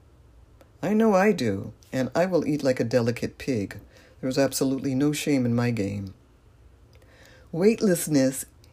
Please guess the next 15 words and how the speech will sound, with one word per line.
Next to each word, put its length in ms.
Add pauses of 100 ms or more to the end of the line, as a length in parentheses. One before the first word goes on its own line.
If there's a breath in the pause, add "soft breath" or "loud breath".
(180)
is 300
the 100
natural 480
state 380
of 120
flow. 500 (440 loud breath)
So 180
if 160
you 100
choose 380
to 180
eat 280
during 420
or 100
afterwards, 800